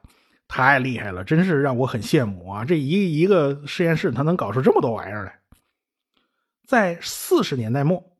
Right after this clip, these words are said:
贝尔实验室呢就召集了几位科学家进行技术预研。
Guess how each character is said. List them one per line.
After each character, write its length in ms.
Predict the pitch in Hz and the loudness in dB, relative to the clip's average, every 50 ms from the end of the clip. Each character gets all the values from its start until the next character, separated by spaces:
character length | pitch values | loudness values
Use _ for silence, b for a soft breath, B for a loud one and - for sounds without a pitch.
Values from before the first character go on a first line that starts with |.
| _ _ | _ _
贝 100 | - 214 | -4 -2
尔 140 | 185 127 110 | -2 -2 -2
实 160 | - - 135 | -4 -6 -6
验 160 | 127 123 139 | -4 -4 -4
室 160 | 147 - 190 147 | -2 -2 -2 -2
呢 140 | 127 120 | -2 -2
就 120 | 120 - 123 | -4 -6 -8
召 300 | 120 - 196 185 185 180 | -4 0 0 2 2 0
集 140 | 143 135 143 | -2 -2 -2
了 100 | 160 147 | -2 -4
几 180 | - - 101 | -6 -8 -10
位 140 | 92 107 113 | -8 -8 -8
科 200 | 107 - - 170 | -6 -4 -4 -4
学 160 | 156 160 156 | -4 -4 -4
家 320 | 151 175 185 180 190 - - | -2 -2 -2 -2 -4 -6 -12
进 200 | - - 147 127 | -8 -4 -2 -2
行 240 | 107 92 117 120 135 | -2 -2 -2 -2 -2
技 200 | 143 - 214 170 | -2 -2 -2 -2
术 180 | 127 - 139 131 | -2 -2 -4 -4
预 220 | 165 185 156 120 | -4 -2 -2 -2
研。 360 | 110 101 104 123 185 233 - | -2 -2 -2 -2 -2 -2 -4